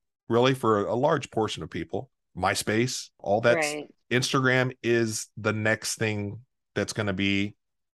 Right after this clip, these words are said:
Speaker 1: completely just gone. And then what happens? If, if you're all invested in Instagram, what are you gonna do?
Speaker 2: Panic. I don't know. <laughs> But you're absolutely right.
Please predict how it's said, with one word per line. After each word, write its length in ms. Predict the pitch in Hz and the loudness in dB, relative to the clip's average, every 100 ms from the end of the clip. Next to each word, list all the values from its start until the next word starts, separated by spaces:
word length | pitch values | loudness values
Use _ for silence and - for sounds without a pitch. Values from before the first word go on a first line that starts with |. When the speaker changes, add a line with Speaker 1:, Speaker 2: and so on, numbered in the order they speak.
| _ - | _ -4
Speaker 1:
completely 460 | 135 131 120 110 | -2 2 0 0
just 320 | 101 95 90 87 | -2 -6 -8 0
gone. 340 | 98 127 - - | 2 2 -2 0
And 80 | 123 | 2
then 100 | 127 | 4
what 120 | 147 | 2
happens? 380 | 135 165 156 110 | 2 0 -2 -6
If, 120 | 101 - | -8 -8
if 140 | 104 | -4
you're 160 | 113 139 | 2 4
all 140 | 143 | 4
invested 400 | 123 110 123 127 | 4 2 0 -2
in 80 | 107 | -4
Instagram, 380 | 127 - 117 92 | -4 -2 0 0
what 100 | 107 | -2
are 20 | |
you 60 | 123 | -2
gonna 140 | 92 | -2
do? 260 | 123 - - _ _ _ _ _ _ _ _ _ _ | -4 -6 -10 _ _ _ _ _ _ _ _ _ _
Speaker 2:
Panic. 600 | 190 233 226 220 - - - _ _ _ - | 2 4 4 4 0 -4 -12 _ _ _ -4
I 100 | 165 | 2
don't 160 | 156 165 | 6 8
know. 360 | 175 175 190 - | 8 8 8 4
<laughs> 60 | - - - 427 330 320 285 285 262 226 | -2 -8 4 8 10 10 10 10 8 8
But 140 | 233 | 8
you're 140 | 247 254 | 8 8
absolutely 520 | 269 269 247 180 190 | 6 2 -2 0 0
right. 340 | 185 180 147 | 0 0 -4